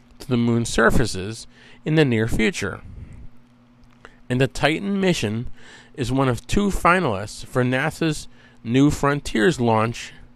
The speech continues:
by twenty twenty-five, along with a comet sample retur-,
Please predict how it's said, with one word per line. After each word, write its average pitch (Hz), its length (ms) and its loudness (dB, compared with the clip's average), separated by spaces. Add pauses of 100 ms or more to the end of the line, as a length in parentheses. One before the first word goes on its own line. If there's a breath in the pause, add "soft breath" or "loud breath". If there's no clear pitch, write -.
(220)
by 117 140 0
twenty 180 340 0
twenty-five, 117 880 -2 (840 loud breath)
along 147 600 4
with 143 160 0
a 135 60 2
comet 190 560 0 (120)
sample 170 600 0
retur-, 107 340 -2